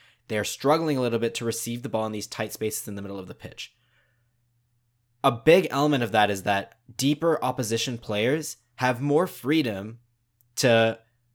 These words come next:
step out of their position or step out and make defensive interventions to win the ball from those players, receiving in those areas, regardless of their weaknesses. And each of them have different weaknesses. And they're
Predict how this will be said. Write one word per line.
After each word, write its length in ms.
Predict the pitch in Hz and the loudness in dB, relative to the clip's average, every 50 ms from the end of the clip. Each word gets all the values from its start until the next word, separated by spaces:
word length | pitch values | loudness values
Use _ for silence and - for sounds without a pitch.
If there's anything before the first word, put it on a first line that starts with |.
| _ _ | _ _
step 320 | - - - 151 160 156 - | -10 -2 2 2 2 2 2
out 180 | - 127 127 131 | 2 2 2 2
of 80 | 131 120 | 2 0
their 100 | 131 123 | -2 -2
position 600 | 123 123 107 110 110 - - 113 107 104 107 - _ _ _ _ _ _ | -2 0 0 0 0 0 -2 -4 -6 -8 -10 -14 _ _ _ _ _ _
or 320 | - 110 107 107 110 - | -4 -2 -2 -2 -2 -4
step 300 | - - - 143 143 143 | -6 2 2 2 2 4
out 340 | 127 113 107 110 - - - - _ _ _ | 2 2 2 0 0 -6 -10 -12 _ _ _
and 420 | - 110 107 107 104 104 104 95 - - _ _ _ _ _ _ _ _ _ _ _ _ _ _ _ | -6 -4 -2 -2 -2 -4 -8 -10 -14 -18 _ _ _ _ _ _ _ _ _ _ _ _ _ _ _
make 380 | 120 110 120 135 151 147 147 | -4 0 4 4 4 4 4
defensive 500 | - 135 - - 131 131 123 - 131 110 - | -2 -2 0 2 0 0 0 -2 -6 -6 -6
interventions 840 | 127 123 117 117 120 101 104 107 107 107 - - 104 98 98 - | -6 -6 -2 0 0 2 4 2 2 2 -2 -4 -6 -6 -6 -6
to 100 | - - | -6 -4
win 220 | 98 95 107 117 123 | -2 2 2 2 2
the 80 | 123 | 2
ball 220 | 95 110 98 104 110 | 2 2 2 2 2
from 160 | - 113 101 | 0 -2 0
those 200 | 101 104 104 - | 0 0 0 0
players, 460 | - - 101 101 107 117 117 104 - | -4 -4 -2 0 0 0 -2 -4 -4
receiving 480 | 120 113 - - 147 165 165 160 147 135 | -4 -4 0 2 4 4 4 2 0 -2
in 80 | 120 | 0
those 240 | 113 113 110 107 - | 2 2 2 0 0
areas, 460 | - 113 110 104 101 92 90 104 - - _ _ _ | -4 -4 -2 -2 -2 -4 -6 -10 -14 -18 _ _ _
regardless 500 | - 139 110 - 139 156 170 170 147 - | -2 0 4 6 6 6 6 4 0 -2
of 120 | 139 120 | -2 0
their 100 | 127 123 | 0 0
weaknesses. 680 | 110 107 113 107 - 107 98 - - 92 92 98 - - - _ _ _ _ _ _ _ | 0 0 -2 -4 -6 -10 -10 -10 -10 -10 -10 -12 -14 -16 -18 _ _ _ _ _ _ _
And 200 | 113 107 101 104 | -6 -6 -4 -4
each 180 | 120 110 - | -4 -4 -4
of 60 | 143 | -2
them 140 | 131 123 110 | -2 -2 0
have 200 | 110 113 110 98 | 4 4 4 4
different 260 | 95 110 - 120 104 | 2 -4 -6 -6 -8
weaknesses. 600 | 104 98 95 - 98 90 - 85 80 95 - - - _ _ _ _ _ _ _ _ _ _ _ | -8 -10 -10 -10 -14 -14 -14 -14 -14 -14 -16 -18 -20 _ _ _ _ _ _ _ _ _ _ _
And 400 | - 120 120 123 120 117 113 - - _ _ _ _ _ _ _ | 0 2 2 4 2 0 -2 -4 -10 _ _ _ _ _ _ _
they're 180 | 139 135 139 | 4 4 4